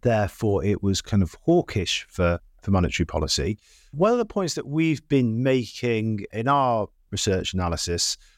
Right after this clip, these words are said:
and indeed debating internally, is that actually, although the headline number was a bit disappointing,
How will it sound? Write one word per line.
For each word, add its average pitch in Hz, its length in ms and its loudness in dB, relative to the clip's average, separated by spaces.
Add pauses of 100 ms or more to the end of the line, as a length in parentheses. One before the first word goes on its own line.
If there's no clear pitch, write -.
(180)
and 120 100 2
indeed 107 320 0
debating 104 400 0
internally, 104 460 0
is 92 120 -4
that - 140 -8
actually, 139 300 -2
although 123 180 2
the 120 100 -2
headline 120 520 0
number 92 220 2
was 90 180 0
a 85 40 -4
bit - 180 -2
disappointing, 85 840 -2